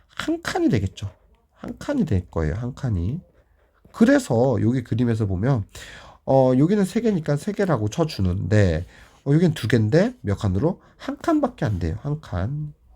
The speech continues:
또 한 칸. 한 칸. 그래서 이렇게 한 칸만 그리는 겁니다. 얘는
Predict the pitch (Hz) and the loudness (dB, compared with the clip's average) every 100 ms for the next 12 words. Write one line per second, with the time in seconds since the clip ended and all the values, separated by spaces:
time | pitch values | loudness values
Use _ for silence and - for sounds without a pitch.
0 | - 90 85 - - _ _ _ - - | -10 -8 -8 -12 -20 _ _ _ -20 -20
1 | - - - - - - - - - - | -20 -20 -20 -20 -20 -20 -20 -20 -20 -20
2 | - - - 180 220 - - - - _ | -20 -12 0 0 0 -10 -16 -20 -20 _
3 | _ - 180 - 98 - - 262 339 349 | _ -8 -8 -6 -8 -8 -2 0 2 0
4 | - 247 269 - 302 285 147 113 104 87 | 0 -4 -6 -2 0 2 2 2 0 -2
5 | 87 87 85 90 107 92 | -6 -4 -2 0 0 -2